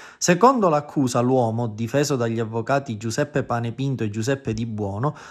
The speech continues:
avrebbe tenuto una condotta leggera, permettendo a parecchi ragazzi di acquistare smartphone o tablet con le somme stanziate per i giovani e che invece avrebbero dovuto essere utilizzate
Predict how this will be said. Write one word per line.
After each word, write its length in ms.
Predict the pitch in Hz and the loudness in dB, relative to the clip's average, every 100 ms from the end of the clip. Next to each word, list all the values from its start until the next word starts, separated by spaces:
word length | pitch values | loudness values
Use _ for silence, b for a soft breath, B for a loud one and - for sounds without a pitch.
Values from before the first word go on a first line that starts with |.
| B | B
avrebbe 420 | 180 214 196 220 | 4 6 6 4
tenuto 320 | 226 180 127 | 4 2 2
una 180 | 143 151 | 2 2
condotta 480 | 151 156 135 123 131 | 2 2 2 2 0
leggera, 640 | 123 120 107 110 104 104 | 0 0 -2 -2 -2 -4
permettendo 760 | 107 135 143 156 - 139 123 117 | 0 0 2 0 0 0 0 -2
a 40 | |
parecchi 460 | - 127 131 - 127 | 0 0 0 -2 4
ragazzi 560 | 175 143 120 120 143 | 4 4 0 -2 -2
di 80 | 131 | 0
acquistare 580 | 135 139 135 - 127 117 | 0 -2 -2 2 2 2
smartphone 760 | 110 131 147 120 - - 117 | 0 2 2 0 -8 -6 -2
o 120 | 139 147 | -2 2
tablet 560 | 127 113 135 160 - B B B | 0 2 2 0 -2 B B B
con 200 | 214 233 | 6 8
le 80 | 233 | 6
somme 320 | 165 156 160 | 4 2 2
stanziate 520 | - 175 170 147 147 | 2 2 4 2 2
per 160 | 139 139 | 0 0
i 120 | 143 | 2
giovani 520 | 151 147 101 101 101 - | 4 4 4 -4 -8 -12
e 160 | 117 | -8
che 100 | - | 0
invece 520 | 175 202 104 107 - | 2 2 0 -2 0
avrebbero 500 | 147 143 139 147 147 | 2 2 2 4 4
dovuto 380 | 151 165 131 131 | 4 2 2 2
essere 320 | 139 - 113 | 2 2 -2
utilizzate 840 | 107 131 160 175 120 104 104 147 | -4 -2 -2 -2 -2 -2 0 -2